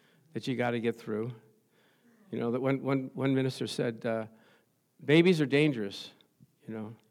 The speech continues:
They love you, they hug you, they kiss you, and then they grow up and they hate you." <laughs> And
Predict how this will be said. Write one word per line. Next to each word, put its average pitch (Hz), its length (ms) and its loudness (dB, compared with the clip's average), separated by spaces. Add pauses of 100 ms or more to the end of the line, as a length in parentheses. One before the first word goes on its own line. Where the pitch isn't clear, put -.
(400)
They 113 100 0
love 139 240 6
you, 147 400 2
they 101 140 -4
hug 135 240 0
you, 139 160 0
they 117 120 -6
kiss 139 300 -4
you, 143 220 -2
and 120 100 -4
then 123 100 -2
they 120 100 -4
grow 123 220 2
up 131 160 0
and 117 120 -4
they 107 80 -4
hate 135 280 -2
you." 95 200 -8 (520)
<laughs> 220 60 12 (1160)
And 156 180 0